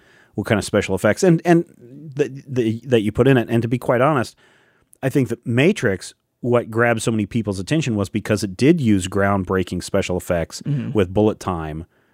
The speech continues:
Speaker 1: And then on top of that, you had this idea of what is real, what isn't real.
Speaker 2: Mm-hmm.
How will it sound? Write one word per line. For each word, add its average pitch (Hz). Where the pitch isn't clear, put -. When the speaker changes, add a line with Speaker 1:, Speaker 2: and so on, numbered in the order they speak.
Speaker 1:
And 120
then 113
on 101
top 170
of 117
that, 95
you 98
had 98
this 101
idea 95
of 98
what 104
is 95
real, 98
what 92
isn't 95
real. 76
Speaker 2:
Mm-hmm. 135